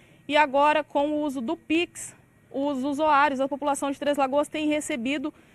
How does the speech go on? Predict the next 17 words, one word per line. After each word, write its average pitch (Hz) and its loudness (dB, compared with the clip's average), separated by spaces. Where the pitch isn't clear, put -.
links 269 0
falsos 294 2
e, 254 0
ao 302 4
clicar, 302 2
automaticamente 285 2
a 262 2
pessoa 320 4
que 269 -4
envia 254 2
este 254 2
link, 240 -2
a 330 2
pessoa 302 2
res-, 330 0
é, 247 0
transfere 302 0